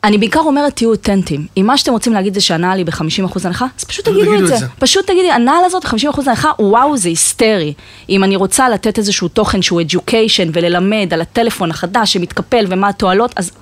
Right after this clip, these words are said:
Speaker 1: בוא
Speaker 2: דבר.
Speaker 1: נהיה טיקטוקים.
Speaker 2: דבר על זה, כן.
Speaker 1: אמ, ו-, ו-, אז, אז מעבר לזה שמנהלי שיווק בעצם צריכים לעבוד עם הקריאייטורים שהם מבינים הכי טוב את הפלטפורמה, אנחנו גם ממליצים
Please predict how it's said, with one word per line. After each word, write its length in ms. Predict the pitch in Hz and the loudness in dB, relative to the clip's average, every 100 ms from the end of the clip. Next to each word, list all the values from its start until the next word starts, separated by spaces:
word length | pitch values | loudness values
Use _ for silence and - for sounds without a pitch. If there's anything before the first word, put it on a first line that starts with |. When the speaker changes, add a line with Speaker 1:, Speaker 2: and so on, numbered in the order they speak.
| - - _ | -20 -20 _
Speaker 1:
בוא 140 | 170 208 | -2 2
Speaker 2:
דבר. 80 | 220 | 2
Speaker 1:
נהיה 120 | 202 - - - | 0 -2 -10 -6
טיקטוקים. 440 | 214 - - 165 | -4 -2 -2 0
Speaker 2:
דבר 100 | 147 | -2
על 80 | 139 | -4
זה, 160 | 123 123 | -8 -12
כן. 80 | - 113 - - - | -10 -12 -14 -20 -4
Speaker 1:
אמ, 60 | 185 185 185 180 175 175 180 - | 2 4 4 4 2 2 0 -2
ו-, 60 | 175 175 170 180 | 0 0 0 -2
ו-, 140 | 160 165 165 165 | 0 0 0 0
אז, 220 | 170 160 - | -2 -2 -4
אז 140 | 170 | -2
מעבר 260 | 180 233 277 | 0 0 0
לזה 180 | 214 | 0
שמנהלי 540 | 185 180 165 170 165 190 | 0 0 0 0 0 0
שיווק 300 | 208 180 190 | -2 -2 -2
בעצם 260 | 180 175 | -4 -4
צריכים 320 | 165 156 - 190 | -6 -6 -4 -2
לעבוד 340 | 160 156 185 | -2 -2 -2
עם 100 | 190 | -4
הקריאייטורים 480 | 170 175 170 190 160 | -4 -4 -4 -4 -4
שהם 180 | 170 170 | -2 -2
מבינים 320 | 165 160 180 | -2 0 0
הכי 140 | 165 - | -2 -6
טוב 100 | 175 | -6
את 60 | |
הפלטפורמה, 500 | 165 - - 254 262 | -6 -6 -4 -2 0
אנחנו 240 | 190 165 170 | -2 -4 -4
גם 180 | 175 190 | 0 0
ממליצים 480 | 208 160 - 214 | 0 -2 0 0